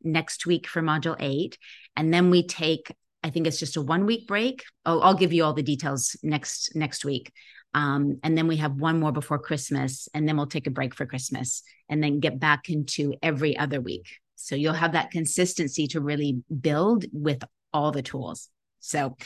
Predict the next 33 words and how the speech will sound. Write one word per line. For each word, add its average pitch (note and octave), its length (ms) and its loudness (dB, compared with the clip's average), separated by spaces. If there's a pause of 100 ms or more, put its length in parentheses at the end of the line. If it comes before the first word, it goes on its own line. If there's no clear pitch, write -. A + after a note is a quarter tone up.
(260)
don't G3 220 8
worry G3 320 10
if F3+ 160 0
you're E3+ 160 6
like, D3+ 340 0
"Ah, F4+ 320 2 (760)
we're G#3 120 0
gonna G#3 160 4
end." A3 340 4
We're E3+ 80 2
not D#3 160 2
gonna D3+ 140 -2
end. A2 160 -6 (180)
<laughs> B3+ 160 0
It C#4 280 8
keeps A3 200 2
going. E3 240 2 (640)
Okay, - 220 6
so G3+ 520 8
module A3+ 440 6
seven, D#3 580 0 (380)
I B3 240 4
love F#3 320 4
this F3 200 -4
module D3 300 -2
'cause D3 140 -4
this D#3 160 -2
is F3 120 -2
all E3 140 2
about D#3 260 0
training D#3 400 -2
your C#3+ 120 0
team. D3+ 560 -2